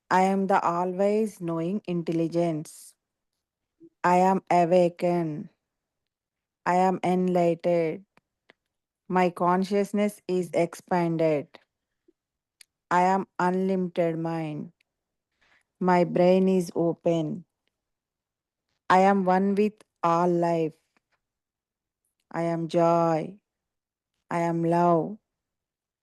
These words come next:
I see the God in all people and things. I love unconditionally myself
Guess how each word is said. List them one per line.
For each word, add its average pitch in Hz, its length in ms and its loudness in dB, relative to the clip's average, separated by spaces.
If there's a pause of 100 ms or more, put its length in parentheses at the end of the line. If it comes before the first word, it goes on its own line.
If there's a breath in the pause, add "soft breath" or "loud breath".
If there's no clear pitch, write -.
(220)
I 175 180 0
see 226 380 0
the 208 220 4
God 165 400 -2 (540)
in 180 160 0
all 175 360 2
people 196 600 2 (500 soft breath)
and 170 280 0 (100)
things. 156 560 -4 (1080)
I 165 180 4
love 170 380 4 (160)
unconditionally 180 1200 0 (520)
myself 165 720 0